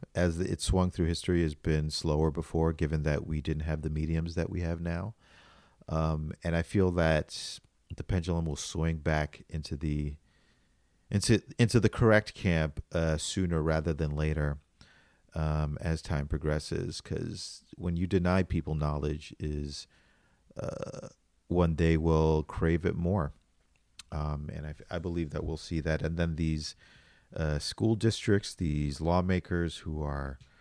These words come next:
choosing to ban this knowledge will have to be faced with it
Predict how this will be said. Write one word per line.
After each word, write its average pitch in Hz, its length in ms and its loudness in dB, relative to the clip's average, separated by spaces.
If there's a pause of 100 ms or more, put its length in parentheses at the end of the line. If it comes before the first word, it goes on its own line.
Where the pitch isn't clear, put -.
(380)
choosing 90 500 -2
to - 120 -8
ban 82 300 0
this 80 220 -6
knowledge 78 400 -4
will 78 340 -4 (180)
have - 460 -4
to 90 100 -4
be 78 140 -4
faced 80 480 -2
with 76 220 -4
it 73 220 -4